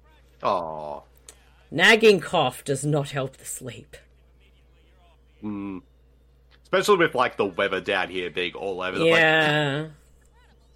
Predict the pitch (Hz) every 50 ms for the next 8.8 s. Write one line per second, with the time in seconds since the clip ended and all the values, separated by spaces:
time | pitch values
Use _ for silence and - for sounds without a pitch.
0 | _ _ _ _ _ _ _ _ _ _ _ _ _ _ _ _ _ - _ _
1 | _ _ _ _ _ _ _ _ _ _ _ _ _ - - - 151 220 294 320
2 | 240 180 170 135 - 165 165 156 - - - 151 147 135 120 120 120 123 - 190
3 | 196 262 285 196 156 131 120 131 185 - - - 247 262 254 240 247 247 240 233
4 | 240 240 - 240 240 226 160 143 135 127 120 120 127 117 104 - - 120 101 -
5 | 143 143 143 - _ _ _ _ _ _ _ _ _ _ _ _ _ _ _ _
6 | _ _ _ _ _ _ _ _ _ _ _ _ _ _ _ _ 170 175 185 180
7 | 156 143 147 151 143 - 143 123 110 113 117 110 - - 113 113 113 107 - -
8 | 110 98 101 98 101 - - 101 85 - 98 95 - 117 117